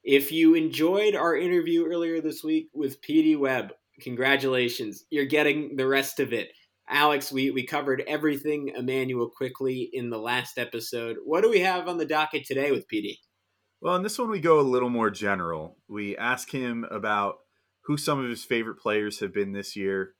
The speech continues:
Speaker 2: uh, that were taken outside the top ten. And we ruled out Quickley. We ruled out a couple other obvious answers, uh, Tyrese Haliburton, uh, Devin Vassell, and perhaps another.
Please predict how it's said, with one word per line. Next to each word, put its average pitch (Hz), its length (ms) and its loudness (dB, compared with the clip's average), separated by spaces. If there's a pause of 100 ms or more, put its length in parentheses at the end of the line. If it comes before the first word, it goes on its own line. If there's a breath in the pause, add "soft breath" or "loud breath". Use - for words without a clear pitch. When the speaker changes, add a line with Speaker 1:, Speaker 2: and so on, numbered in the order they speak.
(460)
Speaker 2:
uh, 90 180 -2
that 95 100 0
were 95 120 -2
taken 131 300 -2
outside 113 420 0
the 82 60 -14
top 90 280 -2
ten. 78 320 -12 (100)
And 95 160 -12
we 92 120 -8
ruled 113 260 0
out 107 220 0
Quickley. 95 560 -4 (380)
We 110 100 -2
ruled 127 260 4
out 123 120 6
a 117 40 0
couple 113 300 0
other 101 220 2
obvious 92 420 -2
answers, 85 680 -10
uh, 82 360 -10 (120)
Tyrese 104 300 -2
Haliburton, 87 760 -6 (460)
uh, 87 180 -8
Devin 101 320 -4
Vassell, 85 600 -4 (480)
and 87 160 -16
perhaps 104 400 0
another. 82 360 -8